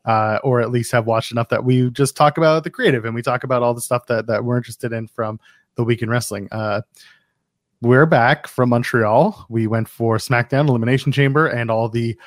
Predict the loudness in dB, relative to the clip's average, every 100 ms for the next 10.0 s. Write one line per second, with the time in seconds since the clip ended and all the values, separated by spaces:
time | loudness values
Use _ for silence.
0 | -20 _ _ _ 0 0 -4 -12 _ -6
1 | -2 0 2 2 2 -2 -2 -6 -6 -6
2 | -6 -2 -2 -2 -8 -6 -4 0 2 4
3 | 2 2 2 4 2 0 -8 -6 -4 -4
4 | -2 -2 0 0 2 2 4 4 0 -10
5 | -20 _ 0 2 0 0 -2 0 0 0
6 | 0 0 -4 0 2 2 0 -2 -4 -4
7 | 0 0 0 -2 -4 -4 -4 -4 -4 _
8 | -20 _ -6 2 6 6 4 _ -4 -4
9 | -4 2 2 2 -4 _ 2 2 2